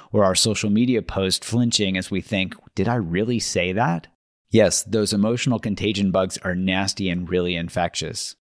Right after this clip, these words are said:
And moods and attitudes become cancerous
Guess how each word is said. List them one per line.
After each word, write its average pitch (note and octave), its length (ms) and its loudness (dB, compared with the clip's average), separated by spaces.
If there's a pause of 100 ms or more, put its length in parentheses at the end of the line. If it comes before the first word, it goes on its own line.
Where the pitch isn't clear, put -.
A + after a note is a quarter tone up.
And A#2 180 6
moods B2+ 280 4
and A2 120 0
attitudes G#2+ 520 0
become G#2 320 -4
cancerous A2+ 640 0